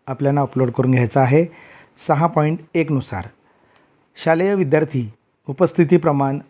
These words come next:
नव्वद टक्क्यापेक्षा जास्त, यासाठी एक गुण आहे. थोडक्यात वर्णन मी या पद्धतीने लिहिलेलं आहे.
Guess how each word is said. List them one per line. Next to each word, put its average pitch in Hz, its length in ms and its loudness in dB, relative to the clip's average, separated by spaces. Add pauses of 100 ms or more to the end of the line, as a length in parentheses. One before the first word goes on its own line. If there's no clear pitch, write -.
(120)
नव्वद 151 520 4 (220)
टक्क्यापेक्षा 147 640 0
जास्त, 127 400 -2 (500)
यासाठी 139 320 -2
एक 135 80 2
गुण 143 240 2
आहे. 147 260 4 (500)
थोडक्यात 135 380 0
वर्णन 135 360 -2
मी 160 180 0
या 151 100 0
पद्धतीने 135 540 -2
लिहिलेलं 127 300 0
आहे. 139 260 2